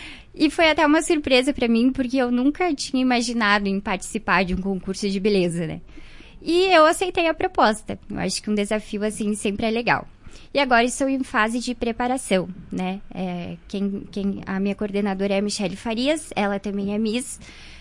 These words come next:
já vem com vários títulos, então já fazem três meses praticamente que eu estou nessa fase de preparação.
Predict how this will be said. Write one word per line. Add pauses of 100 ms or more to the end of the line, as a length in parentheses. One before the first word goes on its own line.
(160)
já
vem
com
vários
títulos, (340)
então
já
fazem
três
meses
praticamente
que
eu
estou
nessa
fase
de
preparação.